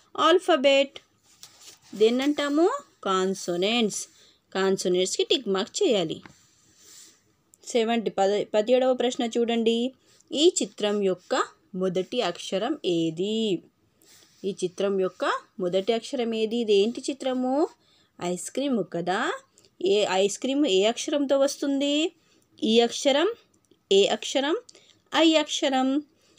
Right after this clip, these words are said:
ఐతో ఐస్ క్రీమ్ కదా, ఐ అక్షరానికి టిక్ మార్క్ చేయాలి. ఎయిటీన్త్ క్వశ్చన్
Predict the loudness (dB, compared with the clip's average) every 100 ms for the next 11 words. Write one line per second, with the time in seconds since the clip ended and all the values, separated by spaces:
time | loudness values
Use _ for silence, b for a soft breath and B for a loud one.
0 | -8 0 2 2 0 2 4 2 0 0
1 | -2 0 0 0 2 0 0 2 2 2
2 | -2 -6 -4 -6 -4 -6 -6 -6 -4 -4
3 | -6 -10 _ _ b b b b 2 4
4 | 6 4 2 0 0 -2 -6 b b b
5 | b b b b b b b b -2 0
6 | 0 0 0 0 -2